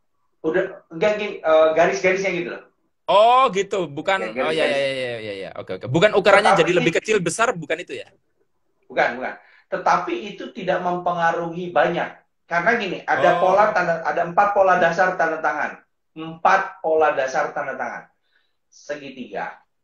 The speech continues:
Speaker 1: Ya, segitiga. Bulat.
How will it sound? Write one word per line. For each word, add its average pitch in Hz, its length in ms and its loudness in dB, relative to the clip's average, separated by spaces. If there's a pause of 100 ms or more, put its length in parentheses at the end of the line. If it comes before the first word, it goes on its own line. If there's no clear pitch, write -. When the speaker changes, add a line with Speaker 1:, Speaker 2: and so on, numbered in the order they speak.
(640)
Speaker 1:
Ya, 90 200 -18
segitiga. 92 720 -16 (800)
Bulat. 117 400 -10